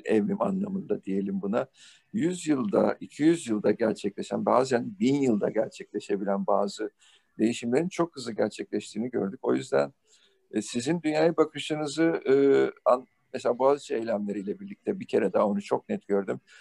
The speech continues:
Yani bizim gibi düşünmüyorsunuz ve gerçekten size öğretebileceğimiz şeyler kısmi olmaya başladı. E, bizden çok daha geniş bir zihin yapınız da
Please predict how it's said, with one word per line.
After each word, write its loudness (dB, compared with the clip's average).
Yani 0
bizim -2
gibi -2
düşünmüyorsunuz -2
ve 6
gerçekten 0
size -6
öğretebileceğimiz -4
şeyler -2
kısmi -6
olmaya 0
başladı. -4
E, 2
bizden -2
çok -4
daha 4
geniş -6
bir -10
zihin -2
yapınız 0
da 2